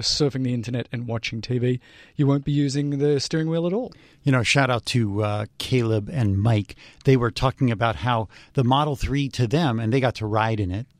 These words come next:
Speaker 2: unlike us.
Speaker 1: Yes, they got to go.
Speaker 2: Yeah.
Speaker 1: Jealousy.
Speaker 2: L-, looks like a car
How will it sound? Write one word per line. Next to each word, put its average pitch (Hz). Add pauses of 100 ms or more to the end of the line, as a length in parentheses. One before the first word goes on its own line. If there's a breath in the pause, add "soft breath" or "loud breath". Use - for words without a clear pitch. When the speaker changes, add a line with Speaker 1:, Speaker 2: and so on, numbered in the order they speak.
Speaker 2:
unlike 95
us. 95
Speaker 1:
Yes, 135
they 135
got 135
to 131
go. 120 (100)
Speaker 2:
Yeah. 104
Speaker 1:
Jealousy. 151
Speaker 2:
L-, 151
looks 185
like 127 (200 loud breath)
a 156
car 160